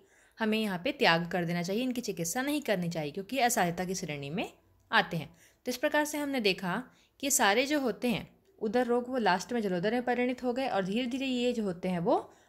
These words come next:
असाध्यता को, अ, प्राप्त करते हैं, मतलब पूरी तरह से कभी ठीक नहीं होते, कृषि साध्य की श्रेणी में कहा गया है।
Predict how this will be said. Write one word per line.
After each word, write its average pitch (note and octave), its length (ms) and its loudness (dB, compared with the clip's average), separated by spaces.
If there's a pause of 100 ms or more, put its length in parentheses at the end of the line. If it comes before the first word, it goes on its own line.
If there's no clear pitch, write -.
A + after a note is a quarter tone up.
असाध्यता G3 560 2
को, A3+ 200 0
अ, B3 180 -8
प्राप्त F3 600 0
करते A#3 280 -2
हैं, B3+ 80 0
मतलब A3+ 240 -2
पूरी G3 180 -2
तरह F#3 160 -6
से F3+ 120 -6
कभी A3 180 0
ठीक D4 240 -6
नहीं D4+ 160 -2
होते, E3+ 320 -2
कृषि A#3 220 -10
साध्य F#3+ 300 -2
की G3 80 -4
श्रेणी E3 340 -2
में C#4+ 160 -4
कहा F3+ 240 -2
गया C#3+ 200 -4
है। - 180 -12